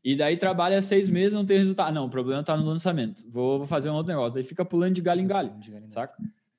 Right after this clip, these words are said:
Speaker 1: E, então, e-, esse é o, cara, é que eu vejo isso tanto, meu. Eu vejo, o, ó, o que eu mais vejo, tá? Da galera que quer começar no digital. Essas são as coisas que eu mais vejo. Primeiro,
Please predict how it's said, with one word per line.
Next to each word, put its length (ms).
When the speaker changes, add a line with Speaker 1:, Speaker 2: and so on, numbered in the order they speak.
Speaker 1:
E, 640
então, 800
e-, 240
esse 140
é 40
o, 40
cara, 360
é 60
que 100
eu 60
vejo 240
isso 240
tanto, 280
meu. 260
Eu 100
vejo, 280
o, 260
ó, 260
o 80
que 100
eu 60
mais 240
vejo, 260
tá? 340
Da 120
galera 260
que 100
quer 160
começar 380
no 100
digital. 600
Essas 200
são 100
as 80
coisas 160
que 60
eu 40
mais 160
vejo. 200
Primeiro, 440